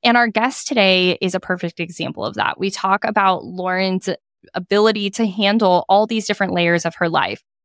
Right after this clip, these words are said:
whether it's Lauren herself, employee Lauren, mom Lauren, business owner Lauren, widow Lauren, friend Lauren, all these different versions that she carries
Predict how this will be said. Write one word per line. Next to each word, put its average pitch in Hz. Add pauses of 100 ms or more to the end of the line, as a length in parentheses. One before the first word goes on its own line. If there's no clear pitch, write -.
whether 180
it's - (140)
Lauren 190
herself, 196 (240)
employee 269
Lauren, 170 (160)
mom 262 (100)
Lauren, 160 (260)
business 277
owner 196
Lauren, 165 (400)
widow 262
Lauren, 175
friend 311
Lauren, 190 (100)
all 262
these 285
different 214
versions 180
that 175
she -
carries 196